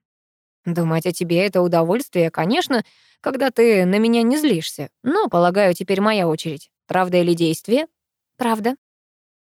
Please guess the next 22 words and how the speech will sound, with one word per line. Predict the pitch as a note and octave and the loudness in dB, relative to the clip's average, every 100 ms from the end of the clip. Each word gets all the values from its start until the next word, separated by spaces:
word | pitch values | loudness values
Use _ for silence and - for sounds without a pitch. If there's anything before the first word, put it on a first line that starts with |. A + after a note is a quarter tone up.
| _ | _
Почему | - F#4+ F#4+ C#4 | -6 0 2 2
ты | F#3+ | 2
не | F#3+ | 0
рассказала | G3+ - G#3+ G#3 | 0 0 2 2
родителям, | G#3+ A3+ D#4 G3+ F#3 | 2 0 0 0 0
что | F3+ A3+ G#3+ F3 | 0 2 2 2
встречаешься | - - C#4+ - A#3+ E3 - F#3+ | -4 -8 -6 -2 0 -2 -4 -8
с | |
кем-то? | - E3 E3 - _ _ _ _ _ - | -6 -6 -8 -18 _ _ _ _ _ -8
Я | B3 D4 | -4 -2
полагала, | C#4 C4+ B3+ F4 G4 | 0 2 2 2 0
что | - | -2
наши | C4 B3+ A3+ | 0 2 0
отношения — | A3+ B3+ - B3 G3 F#3+ | 0 -2 0 0 0 -2
это | G#3 | -4
секрет. | - - G#3+ C#4+ _ _ _ _ _ _ _ _ | -6 -8 -8 -10 _ _ _ _ _ _ _ _
Так | G3 G3+ | -4 0
было | G#3+ A3+ | 2 4
сначала, | A3+ B3+ C#4 - F3+ F3 | 2 0 -2 0 0 2
но | F3+ F#3 E3+ | 0 -2 -4
ситуация | - G#3+ A#3 F3 - F3 | -6 0 2 2 0 -2
изменилась. | F3 E3+ E3+ C4 F#3+ | -2 -4 -2 -2 -4